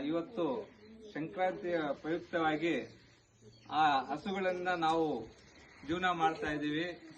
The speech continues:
ಅವ್ರದ್ದು ಒಂದು ಹಬ್ಬ ಅಂತ ಹೇಳ್ಬಿಟ್ಟು ಬಹಳ ವಿಜೃಂಭಣೆಯನ್ನ ಮಾಡಿದ್ದಾರೆ. ಮತ್ತೆ ಇವತ್ತು ಒಂದು ದುಃಖದ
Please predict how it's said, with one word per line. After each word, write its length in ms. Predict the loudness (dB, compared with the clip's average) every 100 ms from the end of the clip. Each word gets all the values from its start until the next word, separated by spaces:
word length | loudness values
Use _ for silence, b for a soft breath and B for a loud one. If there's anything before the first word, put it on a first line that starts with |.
| -18 -8 -2
ಅವ್ರದ್ದು 380 | 0 0 0 -2
ಒಂದು 220 | 0 0
ಹಬ್ಬ 280 | -2 4 6
ಅಂತ 300 | 6 2 -2
ಹೇಳ್ಬಿಟ್ಟು 840 | -2 0 -2 0 0 0 -6 -14 -20 -20 -16 6
ಬಹಳ 280 | 8 10 10 8 8
ವಿಜೃಂಭಣೆಯನ್ನ 840 | 2 -2 -2 0 2 2 2 2 0
ಮಾಡಿದ್ದಾರೆ. 720 | 2 4 2 2 2 0 -6 -20 -20 -20 -20 -18 -18 -18 -16 -14 -4
ಮತ್ತೆ 280 | -2 2 4
ಇವತ್ತು 800 | 4 4 4 2 4 4 4 0 -14 -18 -8
ಒಂದು 480 | -2 2 4 4 0
ದುಃಖದ 720 | -4 -2 2 8 8 8